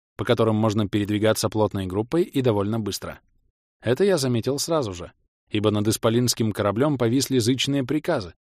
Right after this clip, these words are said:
заставившие пару десятков отрядов начать тренировку. В буквальном смысле слова. По проходам начали носиться в разные стороны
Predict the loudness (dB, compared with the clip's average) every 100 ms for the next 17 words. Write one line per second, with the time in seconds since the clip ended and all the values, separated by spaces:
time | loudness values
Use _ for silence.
0 | _ -2 0 0 -2 -2 -2 0 0 0
1 | 0 -2 -4 -4 -6 -6 -4 -4 -4 -4
2 | -4 -6 -10 -8 -6 -4 -6 -8 -12 -16
3 | _ _ _ _ _ _ _ _ _ -8
4 | 0 2 2 0 0 0 -4 -4 -4 -2
5 | -2 0 -2 -4 _ _ _ _ _ -2
6 | 2 2 4 4 4 2 0 0 0 2
7 | 0 0 2 4 2 0 -2 -2 -2 -2
8 | -6